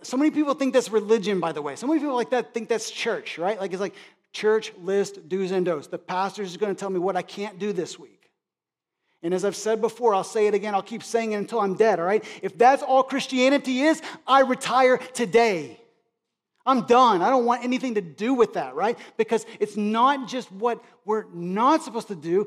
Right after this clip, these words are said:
what's going to destroy us, but it's what God has invited us into that we take on that brings us life. So we seek sobriety, listen,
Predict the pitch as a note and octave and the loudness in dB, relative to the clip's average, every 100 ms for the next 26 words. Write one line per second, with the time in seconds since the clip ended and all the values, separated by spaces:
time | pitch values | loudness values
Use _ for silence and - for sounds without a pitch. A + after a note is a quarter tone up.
0 | - G3+ G#3 A#3 B3+ A#3+ A3+ G#3+ - - | -2 -6 -6 -4 -6 -4 -6 -6 -8 -4
1 | B3 C#4 A3+ - - - A3 - A#3 B3 | 0 2 0 -2 -10 -4 -4 -2 -6 -4
2 | G#3 B3+ C4 B3+ A3 A#3 C4 B3+ G#3+ - | -4 -2 -2 -2 -2 0 0 -2 -6 -10
3 | C4 E4 E4+ - G#3+ G#3+ - - A#3 G#3+ | 0 2 2 -2 -4 -6 -6 -4 -4 -2
4 | B3+ - - - B3 A#3+ - C4 D#4 D4 | -4 -6 -16 -2 -2 -2 -2 4 4 2
5 | - - G3 G3 C#4+ A3 F#3+ G#3 D#3 E3+ | 0 0 0 2 0 2 -4 -8 -16 -6
6 | B3+ C4+ D3 - - - _ _ _ _ | 0 0 0 -8 -16 -20 _ _ _ _
7 | _ _ _ _ _ _ _ _ _ _ | _ _ _ _ _ _ _ _ _ _
8 | _ _ _ _ _ _ _ _ _ _ | _ _ _ _ _ _ _ _ _ _
9 | _ _ _ _ _ _ _ _ _ _ | _ _ _ _ _ _ _ _ _ _
10 | _ _ - - _ _ _ _ _ _ | _ _ -20 -20 _ _ _ _ _ _
11 | _ _ _ - D#3+ D#3 D3+ - A#3+ B3 | _ _ _ -14 -8 -6 -6 -10 -8 -8
12 | - - - - F#3+ C#3+ E3 F3+ F#3+ F3+ | -8 -16 -14 -8 -10 -8 -10 -8 -6 -8
13 | D#3+ D3+ C3+ D#3 E3 - C#3 A2 | -10 -10 -8 -6 -8 -10 -14 -16